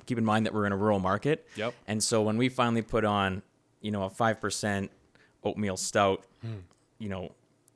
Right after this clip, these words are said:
Speaker 1: we're sitting around thinking, "Who is gonna buy this in
Speaker 2: <laughs>
Speaker 1: Camrose?" And it was, uh, we're completely blown away by the support we got for that beer. So then the next one was an I P A, and same thing. "Who is gonna drink this
Speaker 2: Mm-hmm.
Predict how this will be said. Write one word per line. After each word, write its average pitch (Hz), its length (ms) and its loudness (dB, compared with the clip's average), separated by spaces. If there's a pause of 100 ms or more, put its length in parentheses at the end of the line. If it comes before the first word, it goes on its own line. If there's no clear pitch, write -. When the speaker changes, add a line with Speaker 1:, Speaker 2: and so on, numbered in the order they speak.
(160)
Speaker 1:
we're 110 140 -4
sitting - 260 -2
around 95 240 -2
thinking, 98 320 -6 (140)
"Who 131 320 2
is 98 120 -10
gonna 101 260 -8
buy 98 300 -2
this 104 360 -2
in 110 200 -2
Speaker 2:
<laughs> - 80 -10
Speaker 1:
Camrose?" 98 480 -2 (480)
And 110 300 2
it 123 100 4
was, 123 360 4
uh, 104 260 2
we're 117 120 4
completely 135 360 0
blown 113 260 2
away 95 300 2
by 95 180 -2
the 95 60 -2
support 104 360 -2
we 95 80 -2
got 95 260 0
for 98 100 -2
that 95 220 0
beer. 107 300 0 (380)
So - 140 -6
then 104 160 -2
the 101 60 -4
next 107 280 -4
one 107 140 -2
was 101 140 -2
an 98 100 -2
I 92 120 0
P 95 200 -2
A, 90 260 -2 (140)
and 98 120 -8
same 104 280 0
thing. 92 340 -2 (680)
"Who 113 420 0
is 101 160 -8
gonna 98 300 -6
drink 95 420 -8
this 90 420 -6
Speaker 2:
Mm-hmm. 277 400 -10